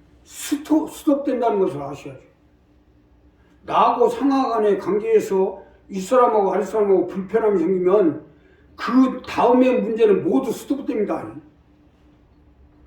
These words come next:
평-, 불편-, 평안하게 소통이 돼야 될 거예요.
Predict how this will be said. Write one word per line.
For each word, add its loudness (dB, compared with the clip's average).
평-, -12
불편-, 0
평안하게 2
소통이 2
돼야 -6
될 -12
거예요. -20